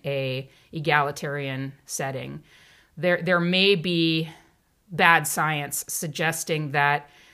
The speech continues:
these civilization, these, these advancements in civilizations have caused us to live longer. That, that's disputed. So we can consider that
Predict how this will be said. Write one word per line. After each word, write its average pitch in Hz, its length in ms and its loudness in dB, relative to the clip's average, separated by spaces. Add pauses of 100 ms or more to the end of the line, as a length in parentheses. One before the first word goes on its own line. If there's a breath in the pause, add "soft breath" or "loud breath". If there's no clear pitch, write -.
(240 soft breath)
these 156 540 -2 (760)
civilization, 180 960 2
these, 170 340 -2
these 165 340 -2
advancements 175 640 2
in 160 80 -2
civilizations 156 720 -2
have 147 260 -6
caused 151 400 -2
us - 200 -6
to 156 80 -6
live 147 240 -4
longer. 139 440 -4
That, 151 240 -4
that's 180 300 4
disputed. 156 680 -6 (480 loud breath)
So 185 640 0
we 208 180 -2
can 254 440 0
consider 160 880 -4 (380 soft breath)
that 165 640 0